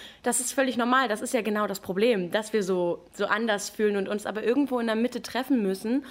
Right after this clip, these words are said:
Und bei mir war das dann zum Beispiel so, dass es Freundinnen gab, die sich dann darauf noch eingelassen haben. Klar,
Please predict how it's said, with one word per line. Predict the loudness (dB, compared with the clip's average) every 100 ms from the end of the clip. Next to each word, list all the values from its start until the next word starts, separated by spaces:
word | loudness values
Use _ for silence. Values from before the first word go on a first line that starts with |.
| -14 -18 -20 -16 -2
Und | 0 2 2 2
bei | 2
mir | 2
war | 2
das | 0 -2
dann | -4
zum | -2
Beispiel | -2 -2 -2
so, | -2
dass | -2 -4
es | -8
Freundinnen | -4 -2 0 0 0
gab, | -2 -4 -6
die | -6
sich | -6 -6
dann | -4
darauf | -6 -6 -8
noch | -6
eingelassen | -4 -2 -2 -4 -6 -10
haben. | -10 -10
Klar, | -4 -2 -2